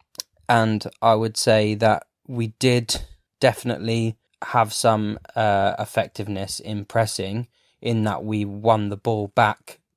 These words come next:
via, like, causing them to make errors. But I don't feel like I saw a lot of what I expect to see when we learn this better, which is us making a lot of tackles in, in pressing.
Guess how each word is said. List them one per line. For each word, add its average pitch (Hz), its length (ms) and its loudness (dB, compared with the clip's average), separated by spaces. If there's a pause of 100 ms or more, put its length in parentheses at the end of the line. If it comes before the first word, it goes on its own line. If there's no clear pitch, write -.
(140)
via, 104 460 2
like, 98 460 -2
causing 107 460 -2
them 101 220 -2
to - 140 -6
make 101 300 -4
errors. 101 560 -2 (240)
But 95 60 0
I 104 120 -2 (140)
don't 117 320 0 (260)
feel 113 460 0
like 101 320 0
I 104 80 0
saw 107 580 -2 (100)
a 117 100 -4
lot 110 240 0
of 101 140 -10
what 107 260 -2
I 104 360 -4
expect - 560 -6
to 104 100 -8
see 104 440 -4 (220)
when 107 320 0
we 101 360 -4
learn 104 440 0
this 98 160 -6
better, 101 480 0 (200)
which 98 240 -8
is 104 140 -6
us 101 260 0
making 104 400 -4
a 104 60 -2
lot 101 160 2
of - 80 -12
tackles 131 680 -4 (160)
in, 113 160 -8
in 113 240 -6
pressing. 127 540 -2